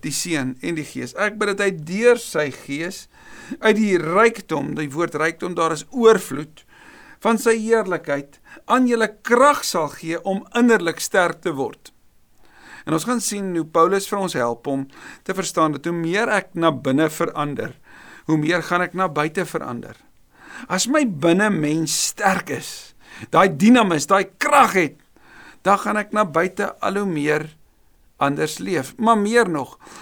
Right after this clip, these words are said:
as my binne mens sterk is, dan gaan ek al hoe meer sê, "Here,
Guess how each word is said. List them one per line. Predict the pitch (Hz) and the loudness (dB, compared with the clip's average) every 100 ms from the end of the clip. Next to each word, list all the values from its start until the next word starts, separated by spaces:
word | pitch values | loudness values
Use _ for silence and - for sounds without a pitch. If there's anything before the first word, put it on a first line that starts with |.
| - - | -20 -12
as | - 156 | -8 -4
my | 196 | -4
binne | 196 139 147 190 | -4 -2 -2 -2
mens | 190 185 165 - | -2 -4 -4 -8
sterk | - 202 170 - | -4 -4 -4 -6
is, | 123 | -10
dan | - 139 | -8 -8
gaan | - 160 151 | -6 -6 -6
ek | 151 | -6
al | 160 180 | -8 -6
hoe | 180 | -6
meer | 175 147 | -8 -8
sê, | - 151 | -10 -10
"Here, | 139 127 175 | -10 -8 -8